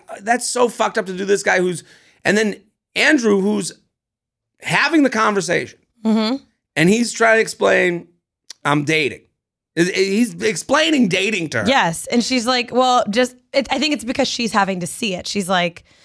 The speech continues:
Speaker 2: "'Cause usually we don't get to see, I don't see you going out on dates with people,
Speaker 1: Right.
Speaker 2: et cetera"
Speaker 1: But
Speaker 2: But
Speaker 1: that's
Speaker 2: it's
Speaker 1: the
Speaker 2: still,
Speaker 1: show.
Speaker 2: yeah,
Speaker 1: That's
Speaker 2: this
Speaker 1: what
Speaker 2: is
Speaker 1: you
Speaker 2: the
Speaker 1: signed up
Speaker 2: show.
Speaker 1: for.
Speaker 2: You know this is what's happening. Like, you're at a prom dance with literally the same people you've been with.
Speaker 1: Right.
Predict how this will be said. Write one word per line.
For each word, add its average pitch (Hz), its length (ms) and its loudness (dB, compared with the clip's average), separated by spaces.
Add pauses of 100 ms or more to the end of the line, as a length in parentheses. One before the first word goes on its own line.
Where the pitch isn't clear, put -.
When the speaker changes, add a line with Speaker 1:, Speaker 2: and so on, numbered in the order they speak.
(420)
Speaker 2:
"'Cause 233 180 0
usually 226 300 0
we 208 80 0
don't 202 160 0
get 202 140 -4
to 190 60 -8
see, 196 500 -2 (120)
I 220 140 4
don't 220 160 2
see 220 240 -4
you 214 60 0
going 202 300 4
out 185 140 2
on 185 120 2
dates 190 320 -2
with 170 100 -8
people, 185 440 2
Speaker 1:
Right. 107 340 2
Speaker 2:
et - 120 -2
cetera" 214 440 2
Speaker 1:
But 156 80 -14 (220)
Speaker 2:
But 156 100 -8
Speaker 1:
that's 311 120 4
Speaker 2:
it's 233 60 -6
Speaker 1:
the 196 80 2
Speaker 2:
still, 311 140 2
Speaker 1:
show. 147 320 2
Speaker 2:
yeah, 269 220 0
Speaker 1:
That's 285 60 2
Speaker 2:
this 254 100 2
Speaker 1:
what 415 80 4
Speaker 2:
is 269 40 -2
Speaker 1:
you 226 60 -2
Speaker 2:
the 277 80 0
Speaker 1:
signed - 220 4
up 190 240 2
Speaker 2:
show. - 60 2
Speaker 1:
for. - 240 -4 (560)
Speaker 2:
You 285 140 6
know 339 380 6
this 285 200 -2
is 262 80 -2
what's 262 200 0
happening. 269 400 0
Like, 202 180 0
you're 247 80 2
at 254 180 2
a 262 80 0
prom 247 540 0
dance 202 340 -2 (200)
with 208 160 -2
literally 254 340 2
the 226 80 -2
same 220 300 -2
people 214 260 -2
you've 196 220 -4
been 208 180 0
with. 208 400 0
Speaker 1:
Right. 131 420 2